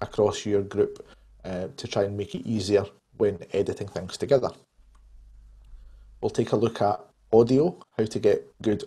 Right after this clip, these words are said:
audio. Um, the majority of what we're trying to do here is to get something that sounds really good as well. And in actual fact, if you have a performance that sounds really good, it, it doesn't really matter too much if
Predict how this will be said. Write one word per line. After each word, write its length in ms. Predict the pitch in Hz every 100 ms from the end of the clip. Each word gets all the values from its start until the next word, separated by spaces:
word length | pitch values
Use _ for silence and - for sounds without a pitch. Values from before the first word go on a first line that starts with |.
| -
audio. 380 | 110 104 104 - - _ _ _
Um, 500 | - 92 95 104 90 - _ _ _ _ - -
the 80 | 113
majority 480 | 107 113 120 120
of 160 | 104 - - _ _ _ _ -
what 180 | 117 110
we're 60 | 104
trying 280 | - 107 101
to 80 |
do 140 | 120 123
here 260 | 120 95
is 120 | 95 -
to 100 | 104
get 360 | - 98 -
something 320 | 107 98 98
that 160 | 95 -
sounds 500 | - 110 104 104 95
really 220 | 107 101
good 200 | 95 92
as 140 | 95 92
well. 260 | 92 95 - - _ -
And 180 | 107 - -
in 80 |
actual 300 | 104 110 -
fact, 400 | 104 95 - - - _ -
if 140 | - -
you 80 |
have 240 | 95 104 107
a 60 |
performance 800 | - - - 101 98 95 - - - _ _ -
that 160 | -
sounds 500 | - - 110 131 110
really 240 | 104 101 98
good, 280 | 104 92 - - _ _ - -
it, 180 | 139 - _ _ - 151
it 160 | 143
doesn't 280 | 120 117 135
really 180 | 107 101
matter 340 | 101 107 -
too 200 | 117 120
much 220 | 101 - 98
if 220 | -